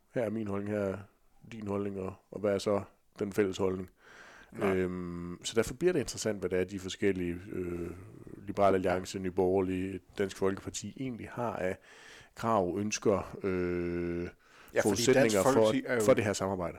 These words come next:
Speaker 2: er jo i hvert fald ikke storebror, kan man sige.
Speaker 1: Nej, det er de la-,
Speaker 2: Det,
Speaker 1: er
Speaker 2: det
Speaker 1: langt fra.
Speaker 2: øh, havde de jo faktisk en valgperiode, hvor de, øh, burde have været, ikke der?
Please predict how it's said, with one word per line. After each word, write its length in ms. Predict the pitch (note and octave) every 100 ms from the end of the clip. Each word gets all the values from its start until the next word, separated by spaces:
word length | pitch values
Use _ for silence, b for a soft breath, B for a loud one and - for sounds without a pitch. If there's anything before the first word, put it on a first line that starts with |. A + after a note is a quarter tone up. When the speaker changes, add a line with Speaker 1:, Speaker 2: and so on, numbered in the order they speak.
| -
Speaker 2:
er 80 | G2
jo 180 | G2
i 200 | G2 G2+
hvert 180 | G2 F#2+
fald 160 | - -
ikke 220 | A2+ -
storebror, 480 | - - - - -
kan 100 | -
man 100 | E2+
sige. 160 | - E2
Speaker 1:
Nej, 60 | E2
det 80 | E3+
er 60 | D3+
de 100 | A2
la-, 160 | G#2 G2
Speaker 2:
Det, 100 | F#2
Speaker 1:
er 40 |
Speaker 2:
det 80 | F#2+
Speaker 1:
langt 240 | F3 C#3+ A#2
fra. 100 | G#2
Speaker 2:
øh, 140 | G2 F#2+ - - - -
havde 240 | A2 C#3 F3+
de 80 |
jo 100 | B2
faktisk 280 | G2 A2+ A#2+
en 160 | A2+ G2+
valgperiode, 540 | G#2 A2 A2+ G2+ G2
hvor 120 | G#2 G2
de, 280 | G#2+ F#2+
øh, 140 | F#2+ F#2 -
burde 200 | C#3 B2
have 140 | G2+
været, 340 | G2+ A2+ C#3
ikke 120 | F3
der? 80 | -